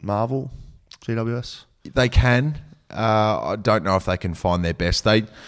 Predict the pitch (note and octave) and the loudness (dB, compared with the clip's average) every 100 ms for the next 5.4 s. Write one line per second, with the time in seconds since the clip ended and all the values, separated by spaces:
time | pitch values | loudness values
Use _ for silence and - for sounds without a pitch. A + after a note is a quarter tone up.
0 | - - - - A#2 A2+ A2 F#2 C3+ C3+ | -20 -20 -14 -2 2 4 2 4 4 4
1 | - - G#2+ A2+ - - _ - A2 G#2 | 2 2 4 2 -2 -14 _ -4 -2 -2
2 | - A2 C3 E3 - - G#2 G2+ F#2+ F#2 | 0 2 4 2 -2 -12 -4 0 0 0
3 | F2+ F2+ F2+ F2 - F2+ F#2+ F2 F2 F2+ | 0 0 0 -2 -4 -4 -2 -4 -4 -2
4 | - F#2 F2+ E2+ E2+ E2 E2+ E2+ - F2+ | 0 2 0 0 -2 -2 -2 -4 -4 -4
5 | E2+ E2 E2 | -2 -2 -4